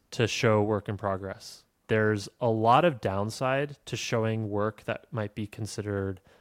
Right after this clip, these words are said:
unpolished or low quality. Even if it's part of the process of getting to high quality, just having posted something that's low quality can be risky depending on the culture of the organization.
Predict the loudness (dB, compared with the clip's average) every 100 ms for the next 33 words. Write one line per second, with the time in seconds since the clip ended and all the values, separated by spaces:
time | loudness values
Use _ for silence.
0 | _ _ _ -2 -2 2 6 8 8 6
1 | 4 0 -6 -8 -6 -6 -10 -2 2 4
2 | 4 2 0 -4 -10 -20 _ _ _ _
3 | _ _ -2 0 2 0 0 2 2 2
4 | 0 -2 0 -4 -4 -4 -4 -2 -4 -4
5 | -4 -4 -2 -2 0 -2 -4 -8 _ _
6 | 0 0 2 2 4 2 -2 _ _ -6
7 | 0 0 0 -4 -4 -4 -4 -4 -6 -4
8 | -4 -2 -2 0 0 -4 -8 -14 _ _
9 | _ _ _ -4 0 2 2 0 0 -2
10 | -6 -10 -8 -6 -4 -4 -6 -6 -6 -6
11 | -6 -6 -6 -4 -6 -6 -6 -6 -6